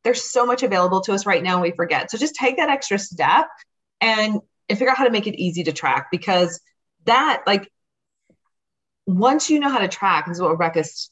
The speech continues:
sharing, you can reverse engineer how to get to your next level. That's how important it is. And then you have your formula, right? That's your success formula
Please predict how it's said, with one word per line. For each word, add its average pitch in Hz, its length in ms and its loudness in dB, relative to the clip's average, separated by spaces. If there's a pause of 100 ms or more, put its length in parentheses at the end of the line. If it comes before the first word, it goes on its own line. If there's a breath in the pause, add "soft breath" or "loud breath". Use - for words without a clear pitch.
(100)
sharing, 165 680 0 (180 soft breath)
you 247 120 0
can 269 120 0
reverse 208 440 2
engineer 175 440 2
how 165 100 0
to 160 80 2
get 156 160 0
to - 140 -8
your 151 120 -2
next 143 320 -4
level. - 440 -6 (720)
That's 190 240 0
how 160 180 0
important 143 440 -6
it - 80 -8
is. - 160 -14
And 262 160 2
then 320 140 2
you 349 100 2
have 339 160 0
your 330 140 0
formula, 302 680 -2 (240)
right? 240 220 0
That's 226 260 0
your 214 220 2
success 170 560 -4
formula 151 380 -2